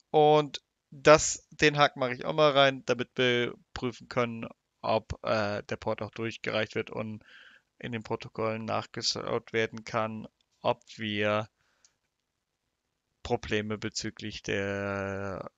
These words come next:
Portweiterleitung haben. Danach gehen wir noch auf Speichern. Dann sehen wir, der Eintrag ist gesetzt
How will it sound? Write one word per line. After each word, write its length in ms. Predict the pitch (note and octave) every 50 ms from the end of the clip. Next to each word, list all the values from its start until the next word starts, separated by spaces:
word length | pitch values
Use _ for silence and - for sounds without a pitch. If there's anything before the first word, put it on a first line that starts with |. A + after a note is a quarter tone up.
| _ _
Portweiterleitung 720 | - A#2 A2 - - G#2+ G2+ G#2 G2 G#2 G2+ G2 - G2 G#2
haben. 340 | G#2 G2 F#2+ F#2+ - G2 B2 - - - _ _ _ _ _ _ _ _ _ _ _ _ _ _ _ - - _ _ _ _ _
Danach 340 | - - - A2+ A#2+ C3+ -
gehen 140 | - D3 C3
wir 80 | C3
noch 200 | C3 B2+ B2 A2
auf 360 | A2 A2 A2 G#2+ G2+ - - - _ _ _ _ _ _ _ _ _ -
Speichern. 920 | - - - - - _ _ _ - D3 D#3 F3 - - A3 A3+ A#3+ A#3 - - - - - - _ _ _ _ _ _ _ _ _ _ _ _ -
Dann 140 | C#3 C3+ B2+
sehen 240 | C3+ D3 E3 F3+
wir, 280 | F#3 G3+ G3+ G3+ G3+ G#3 G3 F#3 - -
der 140 | D3 B2+ B2
Eintrag 340 | C#3 D3+ - E3 D3+ D3 -
ist 160 | D#3 D3 -
gesetzt 560 | - C#3+ B2+ C#3 D#3+ F3+ F3 - - - -